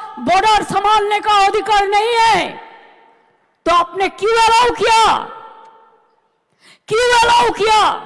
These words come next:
क्यों बीजेपी का बाहर से आदमी आके आप गड़बड़ करके भाग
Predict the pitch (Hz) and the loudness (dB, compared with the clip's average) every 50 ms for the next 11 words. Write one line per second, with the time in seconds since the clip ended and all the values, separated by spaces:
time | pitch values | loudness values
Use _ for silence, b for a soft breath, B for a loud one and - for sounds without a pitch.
0 | - - - - - - - - - _ _ _ _ _ _ _ _ _ _ _ | -16 -20 -20 -20 -20 -20 -20 -20 -20 _ _ _ _ _ _ _ _ _ _ _
1 | _ _ _ _ _ _ - - 440 508 508 453 466 440 427 427 453 440 440 453 | _ _ _ _ _ _ -6 -2 -2 0 0 0 -2 -2 -2 -2 -2 -2 -2 -2
2 | 440 - 453 453 - - 370 381 403 453 453 415 - - - 453 415 415 415 415 | -2 0 0 -2 0 0 0 2 2 4 2 2 0 -2 -2 0 2 2 0 0
3 | 415 415 440 440 427 427 427 453 453 453 - 427 415 381 320 B B B B - | -4 -6 -6 -4 -2 0 0 0 -2 -2 -2 -2 0 0 -2 B B B B -4
4 | 403 427 403 392 320 285 440 440 440 415 453 427 415 277 - 427 415 381 - 427 | -2 -2 -2 -4 -2 0 0 0 2 2 0 0 0 0 -2 -2 -2 -2 0 -2
5 | 392 339 330 370 466 - 370 | -2 0 2 0 0 -2 -4